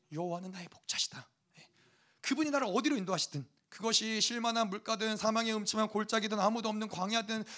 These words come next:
뜨거운 태양볕이든 어디로 인도하든지 간에 나에게는 부족함이 없는 이유는 무엇이냐? 여호와는 나의 목자이시기 때문에 그렇다라는 것이죠. 그것이 바로, 그것이 바로 우리 하나님을 믿는 자녀들의 하나님의 축복인 것이죠. 예. 이 모든 것들을 다 초월하는 거예요, 사실.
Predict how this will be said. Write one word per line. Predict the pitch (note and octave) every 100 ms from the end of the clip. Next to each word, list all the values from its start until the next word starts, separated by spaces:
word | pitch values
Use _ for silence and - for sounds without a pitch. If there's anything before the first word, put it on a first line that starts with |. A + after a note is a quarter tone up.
| -
뜨거운 | C4 B3 A#3
태양볕이든 | A#3+ A#3+ A#3 A3 - G#3
어디로 | A3+ C4+ D#4 D#4
인도하든지 | B3+ B3+ C#4 C4+ B3+
간에 | B3 C4 D#4 C4 - - -
나에게는 | A#3 D4+ D4 C#4+
부족함이 | B3 A3 C4+ C#4 C4
없는 | G#3 A3 C#4+ C#4+
이유는 | C4+ C4
무엇이냐? | G#3+ A3+ A3+ A#3+ G3 C#3
여호와는 | F3+ G3 G3+
나의 | E3+ F3
목자이시기 | - C#3+ - G#3+ - -
때문에 | - G#3+
그렇다라는 | E3 F3 F#3+ D#3
것이죠. | C3 - - B2+ _ _ _ _ _ _ _ - -
그것이 | - - D4+ D#4+
바로, | B3+ C#4+ C#4+ E3 B2+ - _ -
그것이 | - - D4+ C#4
바로 | C4 B3+
우리 | A3+
하나님을 | G#3+ B3+ B3 A#3+
믿는 | G3+ A3+ A3+
자녀들의 | F#3+ G#3 G#3 A3+ B3 E3 - - -
하나님의 | B3+ C4 A3+
축복인 | - - D#4+ A#3
것이죠. | D3 - C3+ - _ -
예. | D3+ _ _ _ _ -
이 | C#4+
모든 | D4+ D4+ F#4 F4+
것들을 | E4+ D4
다 | D4 -
초월하는 | - D4 D#4+ A#3
거예요, | D3 C3+
사실. | D3 -